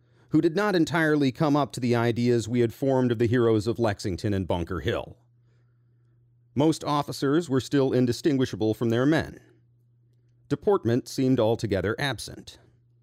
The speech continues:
Not until the arrival of the men from Marblehead under Colonel John Glover did Captain Graydon see any New England troops that met his approval.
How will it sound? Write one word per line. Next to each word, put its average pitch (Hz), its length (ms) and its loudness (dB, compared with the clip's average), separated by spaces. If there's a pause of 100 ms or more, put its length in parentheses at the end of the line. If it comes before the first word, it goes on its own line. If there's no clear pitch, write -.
(1080)
Not 156 200 0
until 165 360 2
the 143 160 2
arrival 123 460 0
of 113 80 -2
the 123 80 2
men 117 260 2
from 117 200 0
Marblehead 98 640 0
under 113 280 0
Colonel 120 320 0
John 107 340 0
Glover 117 460 0 (180)
did 160 160 0
Captain 123 420 2
Graydon 110 380 2
see 120 300 -4
any 156 240 4
New 113 200 4
England 107 340 2
troops 101 340 -2
that 117 180 -2
met 92 200 -2
his 101 180 -6
approval. - 500 0